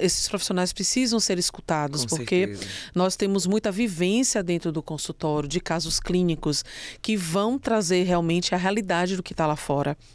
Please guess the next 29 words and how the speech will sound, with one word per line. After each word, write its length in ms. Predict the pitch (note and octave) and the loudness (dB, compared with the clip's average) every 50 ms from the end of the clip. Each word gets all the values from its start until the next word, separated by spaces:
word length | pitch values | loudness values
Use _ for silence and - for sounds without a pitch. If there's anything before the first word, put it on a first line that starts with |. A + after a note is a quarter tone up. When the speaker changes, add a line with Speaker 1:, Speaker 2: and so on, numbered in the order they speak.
| - - - | -14 -4 -2
Speaker 1:
né? 180 | D#3 F3 G#3 G#3+ - - - - - - - | 0 0 0 -2 -4 -10 -12 -12 -12 -6 -4
Então, 380 | F#3+ F#3 - G#3+ A3 A#3 A3 - - - - - - | -4 -2 0 0 0 2 0 -2 -6 -12 -16 -6 -2
essa 260 | - G#3 C4 - - | 0 0 0 0 -2
questão 320 | - - G#3 - - F#3 F3 | -2 -2 -2 0 0 0 0
do 80 | F3 | 0
prazer, 440 | - - D#3 D#3 C#3+ D#3 F#3 F#3+ G3 - | 0 2 0 2 2 4 4 4 4 4
é 160 | G3+ G#3 G3+ | 4 4 4
aí 240 | G3+ G3 G#3+ B3+ C#4 | 4 4 4 2 2
que 120 | - C4+ | 0 0
os 100 | A3 - | 0 0
pais 320 | - - F#3 F#3 F3 D#3 D#3 | 0 0 2 2 2 2 2
entram. 420 | D3 C#3+ C#3+ - - - - D3 - - - - - - - - - - | 0 0 -2 -2 -4 -4 -4 -4 -8 -12 -18 -20 -20 -20 -20 -18 -6 -2
Onde 120 | F3 G#3 | 0 0
é 40 | A3+ | 2
que 60 | - | 2
os 80 | A3+ - | 0 0
pais 260 | - F3+ E3+ D#3 D3+ | 0 0 0 2 2
entram? 380 | E3 D#3+ D#3+ D3+ - D#3+ E3 - - - - - - | 2 2 2 0 0 -2 -2 -2 -6 -12 -18 -6 0
No 400 | F#3+ F#3 F#3+ G3 G#3+ A#3 C4+ - | 2 4 6 6 6 4 4 2
exercício 600 | F#3 F3+ D#3+ F3 E3+ - - A3+ G3+ - - F#3 | 2 2 2 2 2 2 0 0 0 0 -2 0
do 160 | E3 F3+ A3 | 0 2 2
limite, 800 | A3 A3 A3+ G3+ F3 E3 E3+ E3+ E3+ - - - - - D3 C#3 | 4 4 4 4 4 4 2 2 0 0 -2 -2 0 0 0 0
Speaker 2:
Do 100 | A#2+ A#2 | 0 -2
limite, 260 | A#2+ D3+ D3+ B2+ F#3 | -2 -4 -2 0 2
Speaker 1:
em 120 | F#3+ G3 | 2 4
Speaker 2:
com 40 | G#3 | 2
Speaker 1:
dizer 380 | F#3+ F#3 F#3+ D#3+ - G3+ A#3 A#3 | 2 0 0 2 2 2 2 2
Speaker 2:
certeza. 140 | G3+ F3+ F#3 | 2 2 4
Speaker 1:
não. 720 | G3 G3+ G3+ G3+ G#3 G#3+ A3 G#3+ G3+ F3+ D#3+ D3 C#3 | 4 6 4 4 4 4 4 4 4 4 2 2 0